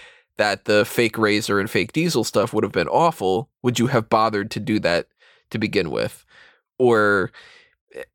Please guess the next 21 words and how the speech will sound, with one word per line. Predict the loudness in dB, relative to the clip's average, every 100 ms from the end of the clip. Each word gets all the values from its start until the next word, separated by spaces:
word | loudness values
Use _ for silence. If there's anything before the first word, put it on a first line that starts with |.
| -4
I | 0 0
know | 2
we | 2
have | 0 0
got | -2
a | 0
plenty | -2 0 0
of |
different | 0 -2
other | 0 0 0 -6
suggestions | -6 -4 -4 -4 -2
out | 0
there, | 0
but | -2 -2 0
hey, | 0 0 0
if | -2 -2
you | 0 2
would | 4
have | 2 2
known | 2 2 0 -2 -6 -8
that | -4 -2 0 0 -4